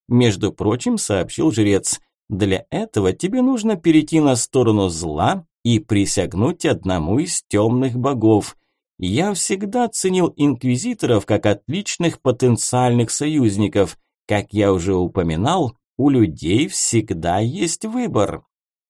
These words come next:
«Заманчивое предложение», кивнул Ричард. Пока болтливый жрец тратит время, стоит вытянуть из него как можно более ценной информации.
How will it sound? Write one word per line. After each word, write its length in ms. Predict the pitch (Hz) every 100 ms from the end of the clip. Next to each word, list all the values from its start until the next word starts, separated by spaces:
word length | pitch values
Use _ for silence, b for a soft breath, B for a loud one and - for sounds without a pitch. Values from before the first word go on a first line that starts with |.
| _ _ _ _ _ _ _
«Заманчивое 1040 | - 78 113 170 123 101 92 - 104 107 104
предложение», 1080 | - 101 92 107 95 104 98 95 92 90 -
кивнул 400 | 104 98 101 92
Ричард. 560 | 104 98 101 82 - - _ _ _ _
Пока 380 | 98 170 180 196
болтливый 640 | 160 156 151 160 160 143
жрец 440 | 120 147 139 - -
тратит 480 | 117 123 117 104 -
время, 560 | 107 202 104 82 71 -
стоит 600 | - - - 180 190 -
вытянуть 640 | 120 120 185 180 160 151 -
из 220 | 131 120
него 260 | 131 147 127
как 260 | 110 101
можно 460 | 117 160 139 117 107
более 600 | 87 101 190 185 160 151
ценной 640 | - - 139 127 120 120 -
информации. 960 | 120 - 127 123 95 80 - 98 82